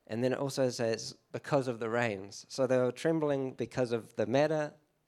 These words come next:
and because of the <laughs> rains. Um, it's kind of a funny picture in a way. Um, this ambiguous picture again of a people who are shaking, and it's like,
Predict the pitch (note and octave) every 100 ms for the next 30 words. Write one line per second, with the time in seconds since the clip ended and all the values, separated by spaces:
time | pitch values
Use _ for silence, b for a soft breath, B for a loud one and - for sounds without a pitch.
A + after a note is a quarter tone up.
0 | _ _ _ - C#3 C3 A#2 B2+ A2 G#2
1 | G#2+ C3 A2+ G#2+ A#2 - B B B B
2 | B B2+ A#2+ A2+ A2 - - D3+ D#3+ C3+
3 | - A#2+ A#2+ A2+ C#3+ - - G2+ G2 F#2+
4 | G2 - - A2 G#2 G2+ G#2 - _ _
5 | _ - A#2+ - A#2 B2 A#2+ C3 C3 B2+
6 | A#2 A2 - - - A2 G#2+ A2 G2+ F#2+
7 | - G#2 G#2 - B2+ B2 A#2 G#2+ A2 G#2
8 | G#2 G2+ - A#2 - G2+ G2+ G#2 G2 -
9 | - F#2+ -